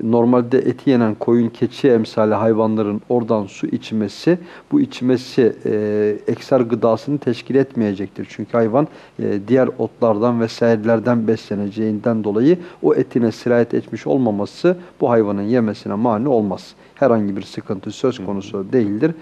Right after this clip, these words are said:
Speaker 1: E, bundan illa kaçınılması gerekir. İşte koyunlara vereceğimiz su ile köpeklere vereceğimiz su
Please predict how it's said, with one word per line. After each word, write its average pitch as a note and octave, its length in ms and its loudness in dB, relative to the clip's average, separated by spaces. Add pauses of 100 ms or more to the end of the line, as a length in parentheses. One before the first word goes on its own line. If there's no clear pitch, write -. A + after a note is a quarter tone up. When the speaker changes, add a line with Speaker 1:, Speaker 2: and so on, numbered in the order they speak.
(260)
Speaker 1:
E, - 180 -10
bundan A#2+ 300 0
illa A#2 340 -2
kaçınılması A2+ 640 -6
gerekir. G#2+ 400 -2
İşte G#2 420 -4
koyunlara A2 600 0
vereceğimiz A2 480 -2
su - 180 -8
ile A2+ 260 0
köpeklere A2 580 -4
vereceğimiz G#2+ 460 -2
su B2+ 240 -4